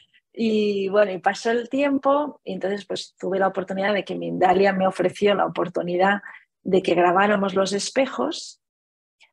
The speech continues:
y, y estuve pues más de un año diciéndoles pues que no, que yo creía que no,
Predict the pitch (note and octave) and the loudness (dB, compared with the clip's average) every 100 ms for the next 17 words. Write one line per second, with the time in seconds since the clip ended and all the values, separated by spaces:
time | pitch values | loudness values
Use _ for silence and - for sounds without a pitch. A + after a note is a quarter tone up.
0 | _ G#3+ G#3 G3 F#3 F3+ E3 - G3 F3+ | _ 0 2 2 4 4 4 2 -2 -4
1 | F3+ A3 G3+ - F#3 F#3+ G#3+ F#3 G3 F#3 | -2 -2 -2 -6 -4 -2 -2 -2 -4 -4
2 | E3 E3 E3+ F3 F3 F#3 F#3 - - E3 | -6 -8 -8 -2 2 2 0 -4 -6 -2
3 | G3+ A#3 A3+ F3+ E3+ F3 F#3 F3+ F#3 F#3 | 4 4 4 2 2 0 2 4 2 -2
4 | E3+ F3 E3+ F3 - | -6 -4 -6 -8 -12